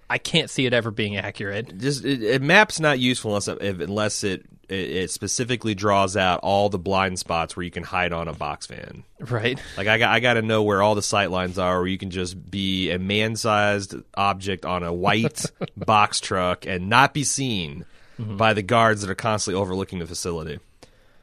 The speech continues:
Speaker 2: Uh, so j-, we find out some character development from Jesus, which, uh, maybe Jesus is gonna die soon too. Uh, he never felt like he even, he belonged in the Hilltop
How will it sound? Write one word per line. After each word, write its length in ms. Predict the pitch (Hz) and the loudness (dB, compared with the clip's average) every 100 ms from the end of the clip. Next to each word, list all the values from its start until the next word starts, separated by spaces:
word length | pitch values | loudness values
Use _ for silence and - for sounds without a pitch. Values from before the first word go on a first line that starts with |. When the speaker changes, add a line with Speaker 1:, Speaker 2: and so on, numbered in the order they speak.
| _ _ _ - | _ _ _ -2
Speaker 2:
Uh, 600 | 113 113 110 107 107 101 | 4 6 6 4 4 2
so 200 | - 147 | 0 -2
j-, 140 | 135 - | -2 -10
we 120 | 120 135 | -6 0
find 320 | 185 196 180 | 4 4 6
out 180 | 170 - | 6 4
some 120 | 131 | 0
character 300 | 147 135 117 | 2 2 0
development 380 | 113 113 104 101 | 2 2 2 -4
from 120 | 101 | -6
Jesus, 500 | 95 90 80 92 - | -4 -4 -4 -6 -2
which, 340 | 90 - - | -4 -4 -6
uh, 260 | 92 85 85 | -4 -4 -4
maybe 180 | 90 117 | -4 -8
Jesus 260 | 127 127 85 | -8 -8 -8
is 60 | |
gonna 180 | 80 78 | -8 -10
die 200 | 76 76 | -6 -6
soon 260 | 76 85 80 | -6 -8 -8
too. 340 | 104 82 71 _ _ _ _ _ _ _ _ - | -6 -4 -6 _ _ _ _ _ _ _ _ -10
Uh, 80 | 95 | -6
he 120 | 101 | -2
never 220 | 110 131 135 | 0 0 0
felt 140 | 139 | 2
like 140 | 127 127 | 2 0
he 80 | |
even, 300 | 131 120 113 110 | -4 -4 -6 -4
he 140 | 117 | -4
belonged 400 | 104 107 113 113 | -2 0 2 0
in 80 | 107 | -2
the 60 | 95 | -2
Hilltop 640 | 120 101 - 80 80 - | -2 -2 -2 -4 -4 -6